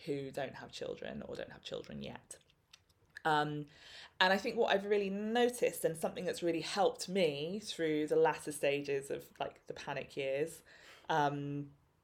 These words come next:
which they might not be for everyone, by the way, but, um, that is, like, a thing <laughs> people are talking about them now, um, is becoming friends with women who are forty-three, forty-four, forty-five, forty-six,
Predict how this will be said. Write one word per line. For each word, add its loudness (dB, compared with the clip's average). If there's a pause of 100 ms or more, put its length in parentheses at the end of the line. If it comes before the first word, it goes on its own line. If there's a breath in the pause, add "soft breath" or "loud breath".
(260)
which -2
they 0
might -4
not -10
be -6
for -6
everyone, -8 (220)
by -8
the -10
way, -4
but, -6 (140)
um, -10 (400)
that -4
is, -10 (260)
like, -14
a -8 (160)
thing -2
<laughs> -12
people 2
are 4
talking 6
about 2
them -2
now, -2 (640 loud breath)
um, 6 (340)
is 10 (840 soft breath)
becoming 2
friends 0
with 2
women 6
who 2
are 2 (320)
forty-three, 4
forty-four, 2
forty-five, -2
forty-six, -2